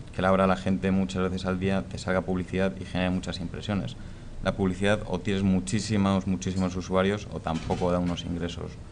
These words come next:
muy elevados. Tienes que tener eso, una barbaridad de usuarios. Entonces, hay esas dos modalidades, ¿no? Hacerla gratuita con publicidad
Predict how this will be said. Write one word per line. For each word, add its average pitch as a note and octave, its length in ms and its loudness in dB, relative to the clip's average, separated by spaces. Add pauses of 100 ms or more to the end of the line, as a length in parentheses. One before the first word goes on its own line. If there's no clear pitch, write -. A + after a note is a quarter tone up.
(280)
muy F2+ 200 0
elevados. E2 460 -2
Tienes - 200 -10
que F2 80 -6
tener F2 220 -2
eso, - 180 -8 (600)
una F#2+ 200 4
barbaridad F2 400 2
de E2+ 60 -2
usuarios. E2+ 420 -4 (1080)
Entonces, G2 380 -2 (1200)
hay A#2+ 120 4
esas G2+ 220 0
dos F#2+ 120 2
modalidades, F2 540 0
¿no? F#2+ 100 2
Hacerla F#2+ 300 2
gratuita F#2+ 440 2
con F#2+ 140 0
publicidad F#2+ 520 0